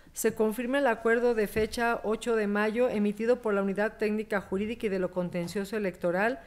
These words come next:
de la Secretaría Ejecutiva del Instituto Electoral del Estado de Guanajuato dentro del procedimiento especial sancionador identificado con el número de expediente ciento dos diagonal dos mil veinticuatro pes C G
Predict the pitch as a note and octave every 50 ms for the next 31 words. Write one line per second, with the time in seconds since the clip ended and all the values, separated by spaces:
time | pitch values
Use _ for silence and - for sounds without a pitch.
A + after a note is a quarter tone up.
0 | - - - - - - - - F#3 G3+ A#3 B3+ C4+ - D4 C#4 - B3 A#3 A3+
1 | A3+ G#3 G3 G3 G#3 G3+ - A3+ G3+ - G3 F#3+ - - F#3 F#3+ F#3+ F#3+ G3 F#3+
2 | F3+ F3+ F3+ - - F#3 F3 - F#3 F3 - F#3+ F#3+ F#3 F3+ F3+ - F3 E3+ E3+
3 | F3 E3+ F3 F3 E3+ E3+ - - E3+ E3+ F3 F3 F3+ F3 F3+ F#3 F#3 F#3+ F#3+ -
4 | - A3 G#3 G#3 G#3 G#3+ A3+ B3 - - - - - - - - F#3+ F#3 A#3+ C4+
5 | C4+ C4+ C#4+ C#4+ C4 A#3 G3+ - G3 F#3+ - G3+ F3+ F#3 F#3+ G3 G3+ G3+ A3 A3+
6 | G#3+ - F#3 F3 - - F3+ F#3 F#3+ - - G3+ G3 F#3+ - G3+ G3 G3 F#3 F3+
7 | F3 F#3 F#3+ G3+ G3 - - G#3 F#3+ G#3 G3+ G#3 G3+ - B3 A#3+ - B3 G#3 -
8 | - G#3 F#3+ F#3+ F#3+ G3+ G3+ - F#3+ F3 E3+ E3 F3+ F#3 F#3+ G#3 G#3 G#3 F#3+ E3+
9 | D#3+ E3+ - - E3 D#3+ F3 F3+ F#3 G3 F#3+ G#3 G#3 G3+ - - F#3+ G3 G3 -
10 | G#3 G3 F3+ F3 F3 F3+ F3+ F3 F#3 F3 E3 D#3+ D#3+ E3 E3+ E3+ F3+ F3 F3 F3
11 | E3+ E3 F#3 F3+ F#3 F#3 F#3+ F3+ F3+ E3 D#3 - - F3 F3 F3 F3 F3 F3 -
12 | F3+ F3+ F3+ F3+ - - - - - - F#3+ F#3 F3+ - A3 A#3 C#4